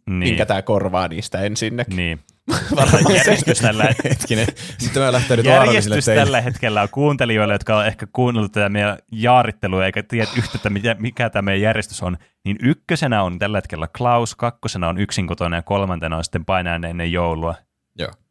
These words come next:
Speaker 1: Jota Juuso yrittää niinku kaikessa mukaan pelastaa tuolta, että se jää tänne top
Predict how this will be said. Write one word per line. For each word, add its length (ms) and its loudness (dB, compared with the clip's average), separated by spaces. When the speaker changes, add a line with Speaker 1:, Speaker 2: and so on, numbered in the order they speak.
Speaker 1:
Jota 300 -2
Juuso 260 4
yrittää 460 0
niinku 200 -8
kaikessa 460 0
mukaan 300 0
pelastaa 460 0
tuolta, 300 -2
että 100 -8
se 80 0
jää 180 0
tänne 140 -8
top 180 -8